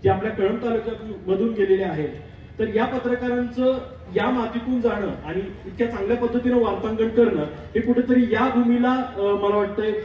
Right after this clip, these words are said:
आपण, अ, डेडिकेट करायला पाहिजे असं मला वाटतं. कारण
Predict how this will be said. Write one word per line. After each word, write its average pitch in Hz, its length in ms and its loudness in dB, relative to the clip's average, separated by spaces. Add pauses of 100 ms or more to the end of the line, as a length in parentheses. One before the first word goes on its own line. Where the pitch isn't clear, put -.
(240)
आपण, 220 340 -2
अ, 208 240 -2 (200)
डेडिकेट 226 400 4
करायला 226 260 0
पाहिजे 208 260 0
असं 202 160 -2
मला 202 160 0
वाटतं. 185 260 2
कारण 185 280 2